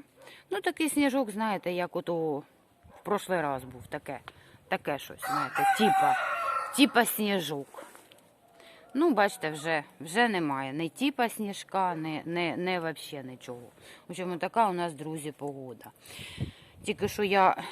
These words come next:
ходила в гості до племянниці, сиділа з маленькою Дашою і тільки-тільки прийшла. В общем, я пішла десь у пів дев'ятого ранку і оце тільки прийшла зараз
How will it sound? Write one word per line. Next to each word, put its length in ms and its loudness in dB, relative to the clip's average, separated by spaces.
ходила 400 4
в 80 -2
гості 520 0
до 140 -6
племянниці, 800 -4
сиділа 440 -2
з 80 -6
маленькою 520 -2
Дашою 640 0
і 200 -2
тільки-тільки 600 -4
прийшла. 600 -2
В 60 -4
общем, 320 -4
я 180 2
пішла 380 -2
десь 400 -4
у 100 -6
пів 420 -6
дев'ятого 800 -2
ранку 600 2
і 380 0
оце 300 -2
тільки 300 -4
прийшла 720 2
зараз 540 0